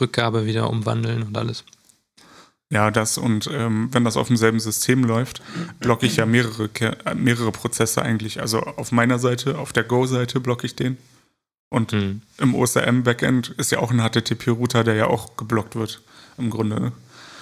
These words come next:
Speaker 2: Also je nachdem, wie das implementiert ist.
Speaker 1: Ja.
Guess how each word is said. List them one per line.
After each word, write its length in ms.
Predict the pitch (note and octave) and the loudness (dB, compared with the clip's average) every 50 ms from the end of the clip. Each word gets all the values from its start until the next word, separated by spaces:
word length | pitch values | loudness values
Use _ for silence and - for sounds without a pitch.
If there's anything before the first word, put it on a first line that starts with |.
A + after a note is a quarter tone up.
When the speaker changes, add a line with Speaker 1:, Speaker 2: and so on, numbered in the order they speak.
| - - - - - - | -20 -20 -20 -20 -20 -14
Speaker 2:
Also 200 | - - G#2+ A2 | -10 -6 -2 0
je 100 | G#2+ G#2 | 0 2
nachdem, 320 | A2 G#2+ G2+ - - A#2 A2 | 2 0 0 2 2 2 2
wie 40 | A2 | 2
das 160 | A2+ G#2 - | 0 0 0
implementiert 540 | A#2 A2+ - - - G#2+ - - A#2 A#2 A#2 | -2 -4 -4 -4 -4 -4 -2 -2 -4 -4 -4
ist. 260 | A2 A2 - - - _ - _ _ _ _ _ _ _ _ _ _ _ _ _ _ _ _ _ _ _ - - - - - - - _ _ _ _ _ - | -4 -8 -8 -12 -14 _ -20 _ _ _ _ _ _ _ _ _ _ _ _ _ _ _ _ _ _ _ -20 -20 -20 -20 -20 -20 -20 _ _ _ _ _ 0
Speaker 1:
Ja. 240 | A2+ G#2+ G2+ G2+ G2 | 2 2 2 2 0